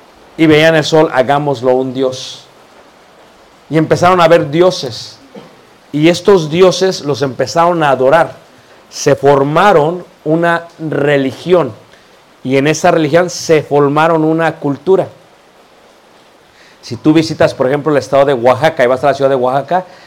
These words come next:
hay un sinfín de culturas y hay un sinfín de tradiciones que no importa cómo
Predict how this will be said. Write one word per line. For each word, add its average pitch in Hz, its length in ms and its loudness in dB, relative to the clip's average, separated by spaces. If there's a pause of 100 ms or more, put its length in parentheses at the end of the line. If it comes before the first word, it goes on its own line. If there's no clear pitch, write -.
hay 151 160 4
un 190 120 2
sinfín 156 400 -4
de 156 160 -2
culturas 156 680 -2 (880)
y 120 140 -2
hay 135 140 2
un 143 100 -4
sinfín 131 320 -6
de 131 100 0
tradiciones 117 800 -6 (1700)
que 156 160 2
no 180 80 2
importa 190 460 2
cómo 180 420 4